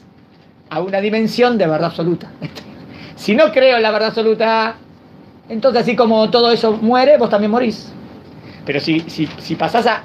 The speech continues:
si crees en las grandes verdades que no dependen ni del tiempo, ni del espacio, pasás a ese nivel, a otra dimensión. ¿Se entendió? Bueno. Preguntas desafiantes, a ver si las leemos rápido.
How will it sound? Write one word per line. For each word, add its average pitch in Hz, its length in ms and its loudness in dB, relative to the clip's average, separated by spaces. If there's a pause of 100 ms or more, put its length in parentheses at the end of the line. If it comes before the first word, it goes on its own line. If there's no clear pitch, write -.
(100)
si - 180 -12
crees 202 580 -2
en 147 120 -14
las 147 120 -12
grandes 202 260 -6
verdades 202 420 -4
que 151 120 -14
no 185 100 -6
dependen 196 440 -2
ni 196 100 -8
del 180 200 -2
tiempo, 190 360 -2 (600)
ni 165 120 -2
del 185 140 2
espacio, 190 440 -2 (840)
pasás 156 280 -6
a 156 100 2
ese 160 160 -2
nivel, 185 320 2 (440)
a 139 120 -2
otra 151 240 2
dimensión. 165 480 0 (600)
¿Se - 120 -12
entendió? 202 340 2 (720)
Bueno. 127 240 -6 (1040)
Preguntas 240 400 2
desafiantes, 220 920 -2
a 156 80 -6
ver 180 140 -4
si 175 60 -10
las 170 140 -4
leemos 185 240 0
rápido. 208 440 0